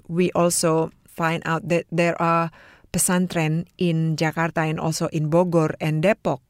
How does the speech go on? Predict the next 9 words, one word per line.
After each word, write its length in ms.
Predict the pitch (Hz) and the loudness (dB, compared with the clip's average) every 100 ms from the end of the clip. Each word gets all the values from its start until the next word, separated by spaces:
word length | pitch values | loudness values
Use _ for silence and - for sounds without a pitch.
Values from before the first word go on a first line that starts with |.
| - | -6
which 220 | 175 - | -6 -4
have 240 | 165 170 - | -4 -4 -4
already 420 | 165 160 156 - - | -2 -2 -4 -8 -6
included 600 | 180 180 202 220 190 151 - - - | -6 -4 -2 0 2 0 -4 -20 -4
inclusion 800 | 196 185 214 220 - 165 151 151 _ | -2 0 2 2 2 0 -2 -6 _
in 240 | 185 170 165 | 0 2 2
their, 340 | 160 160 160 - - | 2 0 -2 -6 -6
uh, 120 | 156 147 | -4 -2
curriculum 640 | 185 202 214 190 156 147 | -2 0 0 -2 -2 -4